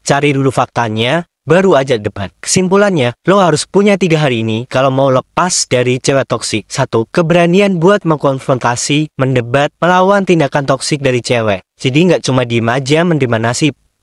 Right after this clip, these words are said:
Dua, keberanian buat meninggalkan cewek yang nggak menghargai lo. Tiga, self-worth, self-respect.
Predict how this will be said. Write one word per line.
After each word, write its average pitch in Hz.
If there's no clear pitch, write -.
Dua, 107
keberanian 180
buat 202
meninggalkan 135
cewek 143
yang 127
nggak 113
menghargai 117
lo. 92
Tiga, 113
self-worth, 127
self-respect. 196